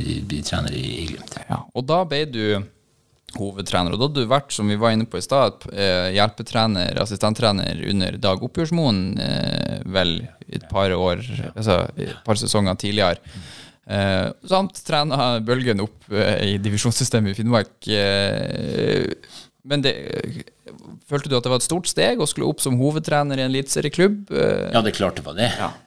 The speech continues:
Speaker 1: Eh, men så har jeg aldri vært redd for utfordringer som personlig, og egentlig hverken før eller etter, og, og, og, og, eh, og jeg kan jo ta historien nå i forhold til Øystein var jo, hadde jo trukket seg som trener etter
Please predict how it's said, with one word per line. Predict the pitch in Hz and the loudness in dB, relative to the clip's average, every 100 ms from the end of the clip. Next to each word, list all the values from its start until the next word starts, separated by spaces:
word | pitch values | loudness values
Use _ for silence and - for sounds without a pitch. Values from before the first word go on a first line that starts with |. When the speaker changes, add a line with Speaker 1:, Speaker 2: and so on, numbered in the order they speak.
| - | -18
Speaker 1:
Eh, | 101 92 87 82 80 78 76 78 78 76 78 80 80 85 - | -2 0 2 2 2 2 2 2 2 2 0 0 0 -4 -8
men | 104 101 | -4 0
så | 123 | 0
har | 117 | 2
jeg | 117 | 2
aldri | 123 110 | 0 0
vært | 85 - | -2 0
redd | 104 - | 0 0
for | |
utfordringer | 87 113 - 85 69 76 | -2 0 2 0 0 -8
som | - 87 | -6 -6
personlig, | - 87 98 85 73 | -4 -2 0 0 -2
og | - | -2
egentlig | 85 87 - 82 | 0 2 -2 -6
hverken | 80 - 76 | -6 -6 -6
før | - 110 71 | -4 0 2
eller | - | 2
etter, | - 85 73 | 0 -6 -6
og, | 78 69 76 73 82 85 | -6 -6 -6 -6 -6 -6
og, | 85 82 | -6 -4
og, | 80 - | -4 -4
og, | 92 85 80 | -6 -4 -2
eh, | 80 80 76 - - - - - - - _ - - - - - | 0 -2 -4 -8 -14 -16 -18 -20 -20 -20 _ -8 -8 -16 -20 -14
og | 92 87 | -10 2
jeg | 82 85 85 82 82 - - - - - | 4 4 2 -2 -10 -20 -14 -14 -14 -6
kan | 98 | -6
jo | - | -4
ta | 101 92 | -2 0
historien | - 104 92 82 | 0 -2 -4 -4
nå | 92 113 | -2 0
i | 82 - | -2 -4
forhold | - 82 82 | -6 -4 -4
til | 82 80 | -6 -2
Øystein | 95 - - 85 | 0 0 -2 -6
var | 82 87 | -6 -8
jo, | 80 | 0
hadde | 90 90 | 2 2
jo | 87 | 0
trukket | - - - 90 - | -4 -12 -8 -6 -4
seg | 78 | 0
som | - 78 - | 2 2 -2
trener | 87 85 80 78 - - - _ - | -4 -2 -2 -4 -8 -20 -20 _ -4
etter | 92 - | -4 -2